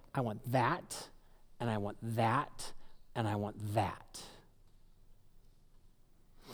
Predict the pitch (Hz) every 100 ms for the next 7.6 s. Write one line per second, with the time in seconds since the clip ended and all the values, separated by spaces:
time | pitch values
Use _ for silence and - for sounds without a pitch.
0 | - 185 202 254 262 226 214 226 262 262
1 | 226 139 202 254 233 175 151 170 196 -
2 | 180 190 165 120 - 147 143 123 156 120
3 | - 156 139 127 - - - 113 131 143
4 | 160 - 175 196 185 - 175 185 185 -
5 | 185 175 180 190 190 196 - - - -
6 | 151 131 107 110 143 160 - 180 185 185
7 | 160 170 165 170 165